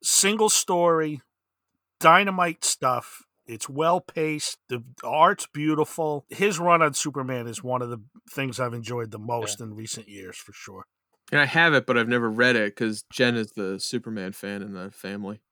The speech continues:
Speaker 1: Now just pick up an issue. I mean, you ju-, just
Speaker 3: Yeah.
Speaker 1: pick one up and read it and have a good time for, you know, ten minutes.
Speaker 2: Yeah.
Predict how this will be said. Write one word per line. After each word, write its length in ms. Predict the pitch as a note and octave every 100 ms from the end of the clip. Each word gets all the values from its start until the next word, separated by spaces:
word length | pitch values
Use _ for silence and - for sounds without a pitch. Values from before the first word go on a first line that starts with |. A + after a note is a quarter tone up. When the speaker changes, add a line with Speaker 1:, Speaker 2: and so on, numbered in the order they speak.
| -
Speaker 1:
Now 80 | F#3+
just 240 | C4+ -
pick 220 | - C4+
up 180 | C4+ -
an 100 | F3
issue. 360 | C#3 - A#2+ G#2+
I 100 | C3+
mean, 140 | D#3+ G#3
you 40 |
ju-, 160 | A3+ G3+
just 240 | - G#3+
Speaker 3:
Yeah. 80 | G#3+
Speaker 1:
pick 180 | A3 G#3
one 140 | E3+
up 180 | F#3+ F#3+
and 140 | D3
read 180 | D#3+ G3+
it 120 | F#3+
and 340 | C#3 C3 C3+ C3
have 180 | C3+ D#3+
a 60 | D#3+
good 180 | F3+
time 240 | - F#3 G3
for, 360 | - B2+ G#2 - _ _ _ -
you 100 | C3
know, 100 | G#2+ -
ten 140 | B2+
minutes. 400 | A2 G2 - - _ _ _
Speaker 2:
Yeah. 160 | C#3+